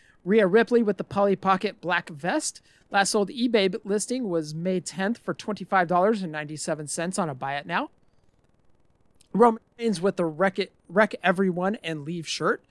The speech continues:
and the floating head. eBay seller wanted twenty-eight dollars and ninety-six cents, but accepted twenty-three dollars and seventeen cents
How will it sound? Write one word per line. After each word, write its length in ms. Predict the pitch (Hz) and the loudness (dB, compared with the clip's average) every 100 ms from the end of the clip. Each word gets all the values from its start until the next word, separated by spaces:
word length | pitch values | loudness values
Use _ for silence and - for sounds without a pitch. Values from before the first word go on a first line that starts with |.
| _ _ _ | _ _ _
and 220 | - 185 | -2 0
the 80 | 180 | 0
floating 440 | - 185 196 175 151 | -4 2 2 2 -4
head. 420 | 160 202 160 196 _ _ _ _ _ _ _ | 0 2 2 -2 _ _ _ _ _ _ _
eBay 260 | 196 208 208 | 0 2 2
seller 380 | - 214 220 208 | 4 4 6 2
wanted 640 | 170 185 202 196 214 208 _ _ _ _ - _ _ _ | 0 -2 -2 -2 -4 -6 _ _ _ _ -20 _ _ _
twenty-eight 920 | - 220 220 240 220 208 208 208 _ | -6 0 0 0 -6 -4 -2 -2 _
dollars 400 | - 175 190 196 | -2 2 2 0
and 100 | 180 | -2
ninety-six 500 | 170 180 170 - 165 | -2 -4 -4 -6 -6
cents, 640 | - - 226 180 190 - - _ _ _ _ _ | -6 -2 0 0 -2 -6 -10 _ _ _ _ _
but 120 | 202 | 2
accepted 500 | 196 - 254 240 185 | 2 0 -2 -2 -10
twenty-three 600 | - 214 214 196 - 330 | -4 -6 -4 -8 -2 0
dollars 340 | 202 160 180 | 2 2 0
and 80 | 180 | -4
seventeen 560 | - 180 175 - 277 269 | -4 -4 -6 -4 -2 -2
cents 340 | - 175 185 | -2 -4 -4